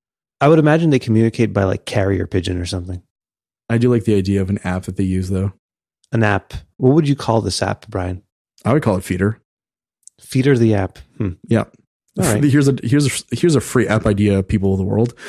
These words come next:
Speaker 2: The only thing, though, is that you, um, is, interestingly enough, right, like, uh, consider the idea that big feet, uh, don't really control their social media presence, nor do they have a lot of info, right? So,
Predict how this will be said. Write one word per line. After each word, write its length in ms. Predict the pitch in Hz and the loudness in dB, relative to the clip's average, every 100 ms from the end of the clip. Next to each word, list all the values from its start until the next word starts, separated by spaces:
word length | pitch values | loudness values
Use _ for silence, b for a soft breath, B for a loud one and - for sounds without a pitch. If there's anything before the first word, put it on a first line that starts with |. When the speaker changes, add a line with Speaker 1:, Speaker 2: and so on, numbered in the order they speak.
| B B | B B
Speaker 2:
The 80 | - | 0
only 120 | 147 | 2
thing, 200 | 156 139 | 4 4
though, 120 | 120 107 | 4 4
is 140 | 101 | 2
that 120 | 104 | 0
you, 300 | 104 104 107 | 2 4 4
um, 160 | 101 104 | 4 0
is, 240 | - 131 - 139 | -2 -4 -4 -2
interestingly 420 | 214 294 277 269 139 | 0 2 2 2 2
enough, 240 | 165 - | 2 0
right, 100 | 123 | 0
like, 220 | 104 - B B B | 0 -2 B B B
uh, 300 | 113 104 104 - 95 | 0 0 0 -4 -8
consider 500 | - 185 - 277 226 - | -2 -2 -2 -2 0 0
the 140 | 131 | 2
idea 220 | 143 127 127 | 2 4 2
that 180 | 110 | 2
big 180 | 98 135 | 0 0
feet, 340 | - 113 107 - _ _ | 2 0 0 -6 _ _
uh, 180 | 101 98 | 0 0
don't 220 | 98 156 | 2 0
really 160 | 247 226 | 0 0
control 500 | - 139 - 147 185 | 0 0 2 2 4
their 140 | 117 | 2
social 260 | 131 120 117 | 2 2 2
media 160 | 123 | 2
presence, 400 | 147 98 98 98 | 0 0 0 0
nor 160 | 117 127 | 0 2
do 60 | 139 | 2
they 120 | 139 | 2
have 140 | 131 | 2
a 40 | 123 | 2
lot 120 | 117 | 2
of 60 | |
info, 220 | 123 147 104 | 2 2 0
right? 220 | - 127 | 0 0
So, 240 | 127 117 | 2 0